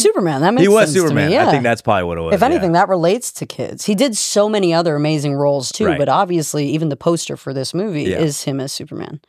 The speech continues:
Speaker 2: Yeah. With this film, you know, when you're exploring, when you were talking early about, like, grief and, uh, sexuality and things like
Speaker 1: Hmm.
Speaker 2: that are exploring, are those kind of, like, a lot of themes of projects you're drawn to a lot? Because I know before this, you did a short film called Shrimp.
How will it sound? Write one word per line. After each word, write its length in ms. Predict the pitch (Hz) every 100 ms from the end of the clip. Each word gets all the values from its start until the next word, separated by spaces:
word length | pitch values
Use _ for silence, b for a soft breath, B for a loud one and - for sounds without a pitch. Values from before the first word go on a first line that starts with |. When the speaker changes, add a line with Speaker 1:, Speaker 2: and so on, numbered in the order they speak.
| 220 -
Speaker 2:
Yeah. 260 | 92 82 85 _
With 220 | - 120 147
this 160 | 160
film, 260 | - 151 131
you 80 | 120
know, 100 | 117
when 140 | 110
you're 120 | 110
exploring, 420 | 107 - 120 120
when 80 | 117
you 80 | 117
were 80 | 120
talking 380 | 123 120 - 107
early 260 | 95 98
about, 320 | 92 87 87 -
like, 180 | 92
grief 560 | 82 85 90 90 85 -
and, 200 | 82 80 - B B B B -
uh, 180 | 90
sexuality 640 | 82 104 - 95 90 90 87
and 100 | -
things 180 | 98 92
like 120 | 82
Speaker 1:
Hmm. 80 | 101
Speaker 2:
that 240 | 90 87
are 100 | 87
exploring, 540 | 85 - - 90 90 87
are 120 | 92
those 260 | 95 107 -
kind 200 | - 107
of, 100 | 90
like, 160 | 92 87
a 40 |
lot 180 | 90 90
of 80 | -
themes 380 | 95 90 90
of 160 | 85 -
projects 460 | - 85 82 82 -
you're 140 | 85
drawn 380 | 78 80 82 87
to 200 | - 104
a 20 |
lot? 240 | 101 101 98
Because 220 | 95 95
I 80 | 92
know 120 | 98
before 380 | 87 90 - 95
this, 220 | 87 87 87
you 60 |
did 120 | 82
a 20 | 82
short 260 | - 87
film 220 | - 87 82
called 220 | 82 78
Shrimp. 460 | - - 80 78